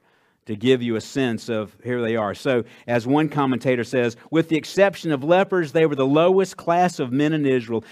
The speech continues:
Yet, these were the men God wanted to hear the gospel."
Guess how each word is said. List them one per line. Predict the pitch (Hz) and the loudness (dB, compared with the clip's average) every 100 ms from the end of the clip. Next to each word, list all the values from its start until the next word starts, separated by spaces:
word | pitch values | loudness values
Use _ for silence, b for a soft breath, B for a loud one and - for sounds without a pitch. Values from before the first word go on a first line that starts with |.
| B | B
Yet, | 135 220 160 147 117 | 4 8 6 4 -2
these | 123 190 247 156 | 0 0 0 -2
were | 131 | -2
the | 120 | 2
men | 113 113 139 | 0 0 -2
God | 117 127 165 170 | 0 2 2 0
wanted | 117 117 135 | -2 -4 -4
to | 156 | -8
hear | 135 127 | -8 -8
the | 139 | -8
gospel." | 139 139 135 - 110 | -10 -10 -12 -16 -20